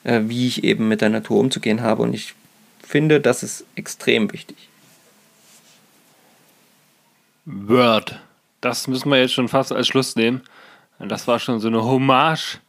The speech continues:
Speaker 2: ans Angeln, an die Natur und wie es im Idealfall laufen sollte. Ja.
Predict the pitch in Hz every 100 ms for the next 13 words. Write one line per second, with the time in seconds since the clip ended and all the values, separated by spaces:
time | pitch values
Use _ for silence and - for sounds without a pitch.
0 | - - - _ - 120 - 117 131 143
1 | 135 117 120 117 113 - 131 131 127 -
2 | _ _ _ _ - 120 117 110 113 117
3 | 127 - 123 120 127 123 139 151 - 156
4 | 160 135 104 - 95 95 90 92 - _
5 | _ _ _ _ _ _ - - - 120